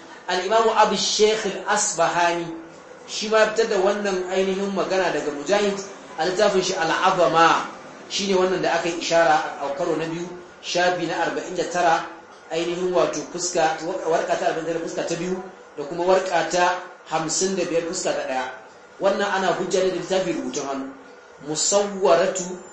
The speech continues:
al-Maktab al-Islami. Wato, yana gaya maka cewa ne ya kufo wannan daga asalin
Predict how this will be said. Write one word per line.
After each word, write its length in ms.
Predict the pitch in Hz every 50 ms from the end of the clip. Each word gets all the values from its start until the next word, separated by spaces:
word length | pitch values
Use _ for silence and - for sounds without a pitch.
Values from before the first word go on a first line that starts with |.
| - - -
al-Maktab 640 | 170 156 156 156 - 156 185 190 185 - - 170 -
al-Islami. 560 | - - - - - - - 135 127 113 101 - - - - - - - - - -
Wato, 400 | 135 165 156 151 151 - - - -
yana 240 | 151 196 208 190 170 160
gaya 200 | 170 190 185 180
maka 160 | 180 165 - 160 -
cewa 400 | - - 180 160 147 147 147 143
ne 80 | 135 - - - - - - - - - - - - - - - - - - - - - - - - - - - - - - - 135
ya 160 | 170 185 190
kufo 320 | 190 - - 196 - 180 190 185 185 190
wannan 380 | 190 196 196 196 190 147 - - - - - - - - - - - - -
daga 240 | 165 165 160 170 165 - - -
asalin 460 | 208 226 220 226 226 226 226 226 220